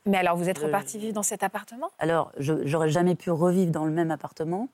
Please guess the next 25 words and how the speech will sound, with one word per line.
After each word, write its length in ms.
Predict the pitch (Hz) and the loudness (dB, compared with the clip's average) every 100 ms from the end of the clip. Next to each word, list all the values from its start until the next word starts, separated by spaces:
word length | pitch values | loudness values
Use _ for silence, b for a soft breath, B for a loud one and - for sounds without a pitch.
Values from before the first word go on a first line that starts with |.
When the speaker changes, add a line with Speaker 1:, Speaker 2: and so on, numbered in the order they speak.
| _ | _
Speaker 2:
penser 220 | - 151 160 | -4 -2 -2
à 60 | |
rester 200 | 147 143 | -2 0
dans 60 | 151 | 0
la 60 | |
même 180 | 147 147 | 2 0
ville. 140 | 156 214 | 0 0
Alors 140 | 139 | 0
après, 180 | - 165 | -2 -6
pareil, 280 | 156 185 170 | -4 -4 -4
hein, 220 | 156 151 b b b b _ | -6 -10 b b b b _
il 60 | - | -4
n'y 40 | |
avait 140 | 147 147 | -2 0
pas 120 | 165 | 0
de 60 | |
l'argent 220 | 156 151 156 | 0 2 0
à 60 | |
profusion 420 | - 151 - 175 | 0 -4 -2 -2
pour 80 | 175 | 0
avoir 160 | 151 147 | -2 -2
le 80 | 143 | -2
choix 180 | - | -2
d'aller 560 | 160 147 131 - 147 147 | -2 -2 -4 -4 -2 -2
vivre 220 | 135 156 | -2 -4